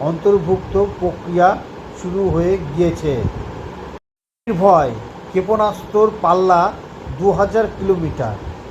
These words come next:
এবং প্লয় ক্ষেপণাস্ত্রর পাল্লা চারশো কিলোমিটার। নির্ভয় এবং প্লয়কে সেনায় অন্তর্ভুক্ত অনুমোদন দিয়েছে ডিফেন্স অ্যাকুইজিশন কাউন্সিল।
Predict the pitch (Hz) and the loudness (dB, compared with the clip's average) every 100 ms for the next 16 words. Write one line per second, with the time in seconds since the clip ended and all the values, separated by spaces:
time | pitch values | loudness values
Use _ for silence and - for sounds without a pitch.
0 | 147 151 196 214 214 - - - - - | -6 4 4 4 -2 -14 -16 -16 -10 4
1 | 202 180 165 202 - - - 196 185 226 | 6 8 6 0 -6 -16 -6 -4 -2 -2
2 | 233 - 233 214 185 170 165 180 247 - | -2 -2 -2 0 2 2 4 2 2 -6
3 | - - - 190 185 - 226 220 208 180 | -12 -12 -4 0 0 0 -4 -2 -2 -2
4 | 156 135 120 143 180 165 185 214 233 - | -2 -4 -4 -2 -2 4 6 6 4 -6
5 | - - 160 160 208 220 175 180 196 196 | -12 -8 -4 0 0 0 -4 0 2 2
6 | - 170 196 - - - - - 185 196 | -2 -2 -2 -4 -10 -8 -10 -8 -2 2
7 | 214 - 175 185 165 220 196 220 - - | 2 2 -2 -4 0 0 0 -4 -6 2
8 | 226 - 185 185 196 196 180 190 233 - | 2 2 -4 -4 -4 -2 2 2 0 -12
9 | - - - 139 160 202 208 185 202 233 | -16 -16 -14 -4 4 4 4 2 2 0
10 | - - - - 139 147 190 220 247 - | -4 -14 -14 -12 -8 -6 -2 0 -2 -4
11 | - - - - - - 175 175 202 190 | -12 -12 -12 -14 -14 -2 -2 0 -2 0
12 | 196 - 208 220 - - - - 170 196 | 0 0 -4 -4 -10 -14 -12 0 2 2
13 | 180 - 139 | -2 -8 -8